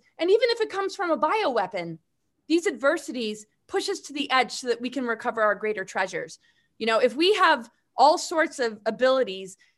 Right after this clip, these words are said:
and if our junk D N A actually isn't junk, isn't it these adversities that help us to open that doorway to reclaim our treasures instead of shirk away and, um, allow authoritarianism and totalir-,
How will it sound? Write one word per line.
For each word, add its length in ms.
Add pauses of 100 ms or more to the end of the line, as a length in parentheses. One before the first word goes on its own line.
and 120
if 80
our 120
junk 300
D 120
N 80
A 140
actually 440
isn't 260
junk, 460
isn't 260
it 120 (120)
these 200
adversities 800
that 120
help 220
us 120
to 140
open 220
that 180
doorway 540 (380)
to 100
reclaim 640 (680)
our 120
treasures 580
instead 320
of 180 (340)
shirk 360
away 460
and, 360
um, 400 (340)
allow 380
authoritarianism 1200
and 120
totalir-, 680